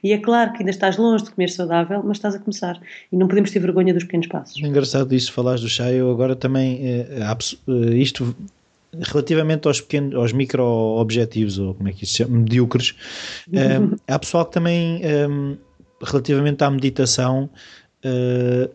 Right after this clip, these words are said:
Speaker 2: também disse, "Ah, agora vou começar a meditar vinte minutos por dia." Pá, quando, eh,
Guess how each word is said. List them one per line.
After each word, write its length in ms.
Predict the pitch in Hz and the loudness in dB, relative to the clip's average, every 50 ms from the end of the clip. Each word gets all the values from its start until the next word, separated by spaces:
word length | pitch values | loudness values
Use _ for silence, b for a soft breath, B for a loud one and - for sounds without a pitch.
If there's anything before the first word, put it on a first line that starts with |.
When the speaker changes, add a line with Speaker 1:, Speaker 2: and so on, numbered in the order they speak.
| _ _ _ _ _ - - | _ _ _ _ _ -20 -8
Speaker 2:
também 320 | - - 139 147 151 147 139 | -2 0 2 2 2 2 2
disse, 240 | 131 135 123 - - | 2 2 2 2 2
"Ah, 120 | 160 180 | 2 2
agora 300 | 185 175 147 147 160 170 | 4 4 4 2 2 2
vou 120 | 143 160 160 | 0 0 -2
começar 400 | - 170 160 - - 160 160 160 | -4 -4 -6 -4 -4 -2 -2 -2
a 60 | 156 | -2
meditar 480 | 151 147 139 139 139 - 147 147 143 135 | -2 -2 -4 -4 -2 -2 0 0 0 0
vinte 280 | 120 151 165 156 156 160 | 0 0 0 0 0 0
minutos 340 | 151 151 151 160 151 - | 0 0 0 0 -2 -4
por 180 | - - 143 135 | -4 -4 -2 0
dia." 320 | 131 139 135 127 117 113 - - | 2 2 2 2 2 0 -4 -6
Pá, 180 | 151 - - _ _ _ _ - | -8 -8 -8 _ _ _ _ -4
quando, 460 | 156 156 156 147 151 147 160 156 147 151 | -2 -2 0 0 0 0 0 0 -2 -2
eh, 40 | 147 | -4